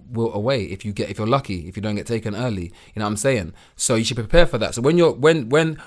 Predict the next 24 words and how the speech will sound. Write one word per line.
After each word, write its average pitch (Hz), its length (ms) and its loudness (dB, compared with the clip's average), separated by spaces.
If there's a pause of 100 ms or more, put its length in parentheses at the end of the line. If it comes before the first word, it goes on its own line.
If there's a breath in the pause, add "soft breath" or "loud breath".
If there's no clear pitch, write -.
(100)
obviously 156 220 4
when 175 120 8
you're 170 120 10
a 151 60 6
child, 120 400 4
there's 127 160 -6
nothing 147 160 2
much 123 180 -2
you 127 100 -2
can 131 160 -2
do 131 100 0
to 120 80 -4
prepare 117 220 2
for 117 100 0
that. 98 140 0
So 113 80 -2
it's 98 80 -6
down 123 180 6
to 120 80 -2
the 113 120 -2
adults 123 260 4
to 120 60 -4
then 110 280 0 (420 soft breath)
help. - 320 2